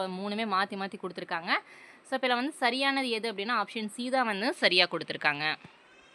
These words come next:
அடுத்து வந்து பாருங்க, பதினைந்தாவது கேள்வி, பிறமொழி சொற்களுக்கு இணையான தமிழ் சொற்களை காண்க. கம்ப்யூட்டர், கம்ப்யூட்டர் அப்படிங்கிற க-, சொற்களுக்கு இணையான தமிழ் சொல் என்னப்பா? கம்ப்யூட்டர்னா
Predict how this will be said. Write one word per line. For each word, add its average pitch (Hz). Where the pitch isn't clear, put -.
அடுத்து 202
வந்து 214
பாருங்க, 220
பதினைந்தாவது 262
கேள்வி, 202
பிறமொழி 311
சொற்களுக்கு 233
இணையான 247
தமிழ் 240
சொற்களை 190
காண்க. 156
கம்ப்யூட்டர், 240
கம்ப்யூட்டர் 240
அப்படிங்கிற 196
க-, 185
சொற்களுக்கு 202
இணையான 190
தமிழ் 208
சொல் 196
என்னப்பா? 160
கம்ப்யூட்டர்னா 233